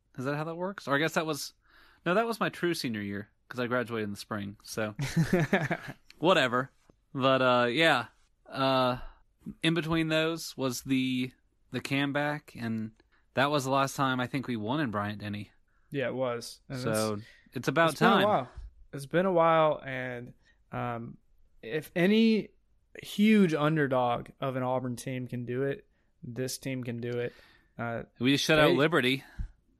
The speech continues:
Speaker 2: <laughs> They shut out Liberty, and sure, at Liberty, you can just say whatever you want
Speaker 1: You,
Speaker 2: about them.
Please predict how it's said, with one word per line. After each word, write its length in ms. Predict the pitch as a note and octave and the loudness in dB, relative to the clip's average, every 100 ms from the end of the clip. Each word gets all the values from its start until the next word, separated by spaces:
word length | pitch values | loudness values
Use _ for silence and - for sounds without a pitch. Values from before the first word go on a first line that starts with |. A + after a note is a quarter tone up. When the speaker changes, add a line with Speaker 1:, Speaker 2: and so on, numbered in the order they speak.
| - | -10
Speaker 2:
<laughs> 60 | B2 B2 - - | -8 -8 -12 -12
They 320 | C3 C#3+ E3 | -4 0 0
shut 260 | - E3 | 0 2
out 240 | E3+ E3+ C#3 | 4 4 2
Liberty, 500 | C#3+ D#3 D#3+ D#3 D3+ _ _ _ _ | -2 0 0 0 -4 _ _ _ _
and 120 | C#3+ C3 | -8 -4
sure, 220 | D#3 C3+ | -2 -2
at 140 | C3 | -4
Liberty, 440 | C#3 C3 C3 B2 - _ _ - | -6 -6 -4 -6 -10 _ _ -14
you 180 | C3 | -10
can 160 | B2 A#2 | -10 -10
just 180 | A#2+ - | -10 -10
say 180 | A#2+ A#2+ | -10 -10
whatever 380 | A#2+ A#2+ A#2 | -10 -10 -10
you 120 | B2 B2+ | -12 -4
want 140 | C#3 | 0
Speaker 1:
You, 80 | C#3+ | 0
Speaker 2:
about 340 | C3 B2 A#2+ | 0 -6 -6
them. 260 | B2 B2+ | -8 -8